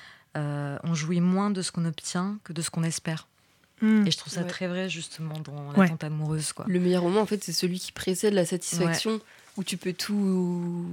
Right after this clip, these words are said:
Speaker 2: C'est souvent vrai,
Speaker 3: imaginer.
Speaker 2: c'est souvent ce qu'on dit, ouais, que le me-, les meilleurs moments, c'est les
Speaker 3: Ouais.
Speaker 2: moments, euh, d'incertitude, de flottement, et cetera. Mais moi, je pense que ça peut aussi être les pires moments,
Speaker 3: Oui.
Speaker 2: honnêtement.
Speaker 3: Oui, bah,
Speaker 2: Parce
Speaker 3: c'est
Speaker 2: que
Speaker 1: On est d'accord.
Speaker 2: l'exemple même du crush, c'est que, en fait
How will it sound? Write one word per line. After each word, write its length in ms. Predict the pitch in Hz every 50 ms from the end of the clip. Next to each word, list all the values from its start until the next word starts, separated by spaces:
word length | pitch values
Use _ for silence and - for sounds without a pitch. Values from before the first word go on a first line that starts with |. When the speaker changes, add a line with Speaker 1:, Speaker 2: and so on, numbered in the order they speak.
| 170 170 - - - - -
Speaker 2:
C'est 120 | - -
souvent 240 | 220 - 254 269 269
vrai, 100 | 247 226 254
Speaker 3:
imaginer. 200 | 233 190 202 202
Speaker 2:
c'est 60 | 185
souvent 240 | 185 214 208 226 233
ce 60 | 233 -
qu'on 140 | - 214
dit, 220 | 190 180 202 214 220
ouais, 240 | 196 180 175 175 165
que 140 | - 190
le 180 | 175 175 170 180
me-, 160 | 180 185 185
les 100 | 180 190
meilleurs 200 | 190 190 190 185
moments, 340 | 190 185 185 190 202 214 220
c'est 180 | 208 - - 185
les 60 | 175
Speaker 3:
Ouais. 60 | 185
Speaker 2:
moments, 460 | 180 180 180 185 190 196 208 202 196 180 - - - - - - - - - - -
euh, 260 | 196 196 190 185 185
d'incertitude, 800 | 180 175 180 196 180 - 196 - - - 202 - - - 226 202
de 100 | 196 202
flottement, 500 | - - 196 - - 196 202 208 214 208
et 80 | 196 185
cetera. 320 | - 196 175 202 202 240 240
Mais 100 | 208 190
moi, 120 | 190 202 226
je 80 | -
pense 140 | - 233 233
que 80 | - -
ça 120 | - 190
peut 120 | - -
aussi 160 | 190 175 - 208
être 80 | -
les 60 | 196
pires 200 | 175 - 180 170
moments, 240 | 165 170 165 160 156 - - - - - - -
Speaker 3:
Oui. 100 | 180 175 180
Speaker 2:
honnêtement. 420 | 214 202 202 202 - - 190 180 - -
Speaker 3:
Oui, 240 | 220 240 196 156 156
bah, 120 | 156 156
Speaker 2:
Parce 120 | 156 202 -
Speaker 3:
c'est 60 | -
Speaker 2:
que 200 | 208 202 196 190
Speaker 1:
On 40 | 190
est 120 | 190 190 190
d'accord. 360 | 165 165 - - 160 156 208
Speaker 2:
l'exemple 300 | 202 202 202 202 214 208
même 140 | 214 208 202
du 100 | 185 180 180
crush, 260 | - - 247 262 254
c'est 140 | - - 190 -
que, 380 | - 185 180 180 180 180 190 - - - - - - - - - - - -
en 100 | 202 190
fait 300 | - 240 240 - -